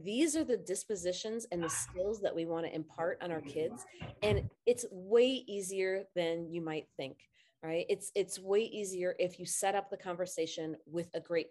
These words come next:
video or with just an intriguing question. And everything is there to just show you how to do it. And it's so important to our kids, and it's so important to our families. And it's just a matter of taking hold of one lesson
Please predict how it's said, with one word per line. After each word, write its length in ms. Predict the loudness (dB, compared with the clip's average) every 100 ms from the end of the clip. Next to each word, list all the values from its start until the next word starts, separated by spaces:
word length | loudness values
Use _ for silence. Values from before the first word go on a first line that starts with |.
| 0
video 480 | 0 0 -6 -8 -12 _ _ 2
or 460 | 6 8 8 6 2
with 180 | -4 -2
just 220 | -4 -2
an 100 | -2 -2
intriguing 560 | -4 -2 -2 0 -2
question. 640 | -2 -4 -4 -6 -10 -14 -16 -20 -8 0
And 380 | 4 4 2 -2 2
everything 420 | 4 4 2 0
is 120 | 0
there 160 | 2 2
to 100 | 2
just 200 | -6 -6
show 140 | -2
you 160 | -2 -2
how 180 | -4 -6
to 80 | -6
do 280 | -2 -2
it. 160 | -2 -6 -12 -14 -6 0
And 260 | 2 0 -4 -14 -12 0
it's 200 | 2 4
so 140 | 6
important 340 | 6 4 2 2
to 100 | -2
our 80 | -2
kids, 380 | 0 0 0 -2
and 80 | -4
it's 140 | -2
so 80 | -4
important 260 | -2 -4 -2
to 60 |
our 80 | -4
families. 640 | 0 0 2 0 -2 -4 -4
And 340 | 0 2 0 -2 -4
it's 200 | -6 -8
just 160 | -6
a 40 | -2
matter 360 | 0 0 0
of 340 | 0 0 -2 -4
taking 380 | -6 -4 -4 -2
hold 240 | -2 -2
of 80 | -2
one 180 | -2 -2
lesson 500 | -4 -4 -4 -4